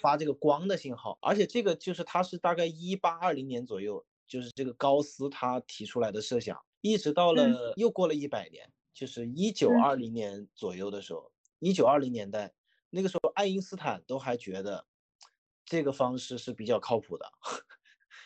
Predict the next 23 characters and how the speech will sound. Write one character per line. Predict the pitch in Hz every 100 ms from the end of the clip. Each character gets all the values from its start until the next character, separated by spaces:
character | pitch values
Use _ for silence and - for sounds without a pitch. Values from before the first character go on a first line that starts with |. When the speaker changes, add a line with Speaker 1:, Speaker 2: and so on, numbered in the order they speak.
| -
Speaker 1:
<laughs> | - - - - - - _ _ _ -
对， | 117 104 175
就， | 180
Speaker 2:
<laughs> | -
Speaker 1:
就 | - 185
是， | 170 165 143 - _ _ _
但 | 220 214
是 |
这 | 202 294
个 | 214
方 | 185 190
式 | 190 196
呢， | 165
就 | 180 180
基 | - 226
本 | 233 131
上 | 147
就 | 156 156
到 | - 180
那 | 190
个 | 165 -
爱 |
因 | 180